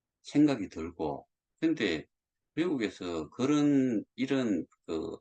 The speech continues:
사기와 같은 금액이 또 크고 하면은 또 사람 피해자가 많다고 하면은 이거는 정말 무서운 그런,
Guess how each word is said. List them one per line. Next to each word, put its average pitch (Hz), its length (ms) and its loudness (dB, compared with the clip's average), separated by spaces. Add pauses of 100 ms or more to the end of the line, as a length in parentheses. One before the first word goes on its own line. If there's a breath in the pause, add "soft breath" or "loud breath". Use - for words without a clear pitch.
사기와 123 520 -6
같은 92 580 -6
금액이 151 480 0
또 80 340 -4
크고 151 380 -6
하면은 82 580 -6 (720)
또 120 80 -4
사람 156 540 2
피해자가 151 560 0
많다고 90 460 -6
하면은 80 380 -8
이거는 80 800 -4 (240)
정말 165 680 -2 (640)
무서운 120 1700 -2
그런, 87 440 -4